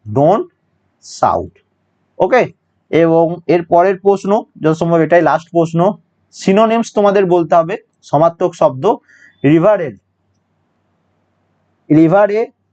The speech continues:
এই শব্দটির সিনোনিমস কি সেটা তোমাদের বলতে হবে। তো তাড়াতাড়ি কমেন্ট করে দাও কি হবে এটা।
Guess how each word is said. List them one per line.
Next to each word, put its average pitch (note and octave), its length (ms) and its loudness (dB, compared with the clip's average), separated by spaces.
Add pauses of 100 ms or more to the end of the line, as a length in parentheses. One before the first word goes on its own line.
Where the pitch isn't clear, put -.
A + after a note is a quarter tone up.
(120)
এই G3+ 180 0
শব্দটির F#3 500 -2
সিনোনিমস F#3+ 600 -2
কি G3+ 220 0
সেটা F3 240 -2
তোমাদের E3+ 320 0
বলতে D#3 320 -2
হবে। D#3+ 200 -2 (1600)
তো E3 100 0
তাড়াতাড়ি F3+ 380 -2
কমেন্ট F#3+ 320 -2
করে G3 160 2
দাও G3+ 160 2
কি G3 160 -6
হবে F3+ 200 0
এটা। G3 220 0